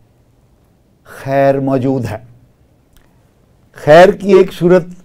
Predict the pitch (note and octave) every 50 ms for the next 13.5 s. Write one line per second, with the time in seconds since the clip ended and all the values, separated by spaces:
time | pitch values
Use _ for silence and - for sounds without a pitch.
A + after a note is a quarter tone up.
0 | _ _ - C#3 C#3 D3 D#3 D#3 D3 D3+ D3 C3 - - D3+ D3+ D3 - - D3+
1 | C#3+ C3 C3+ C#3 - - _ _ _ _ _ _ _ _ _ _ _ _ _ _
2 | _ _ _ _ C#3+ C#3+ C#3+ G#3 G#3+ G#3 G#3+ A3+ A#3+ A#3+ B3+ B3 G#3 G3+ G3 G3
3 | - G3+ A3+ B3+ B3+ A#3 A3+ G#3+ G3+ F#3+ G3 F3 F3+ E3 C#3+ C#3 D3 C#3 C3 A#2
4 | A2 A2 - - - - _ _ _ - E3 D3 F3+ G#3 F#3+ - - A3 G#3 A3+
5 | G#3+ G#3+ G#3+ G#3+ G#3 G3+ - F#3+ F3+ D3+ - - G3+ G3 F3+ - - D#3+ D#3+ E3
6 | F3 F3+ F#3 F3 D#3+ D#3+ D#3+ D3+ D3+ - F3+ E3+ E3+ - E3+ E3+ E3+ F3+ F3 F3
7 | E3+ E3+ E3 E3 E3+ E3+ E3+ E3 D#3+ E3 D#3+ - F3 F3 E3+ D#3 D#3 D#3+ D#3+ E3
8 | E3 - - - _ _ _ _ _ - E3 C3 C#3 C#3+ D3+ E3+ E3 D#3 D3 D3
9 | C3+ - D#3 B2+ - D#3 C#3 C3 C3 C3+ C3+ - - - _ _ _ F3 E3 D3+
10 | - - G3 F#3 E3 D3+ - E3+ F3 E3 C#3+ C#3 C#3+ E3 F#3 G3 - - - -
11 | _ _ - F3 F3 E3 D3 C#3 C#3 D#3 E3+ E3+ D#3 C#3+ C#3+ C#3+ C#3 - E3+ F3
12 | F3 E3 D3 C#3+ C#3+ D#3 D#3+ D#3 E3 F3+ - - F#3+ F#3 F#3 - - - - _
13 | _ - - F#3+ A#3 B3+ A3+ A#3 B3 -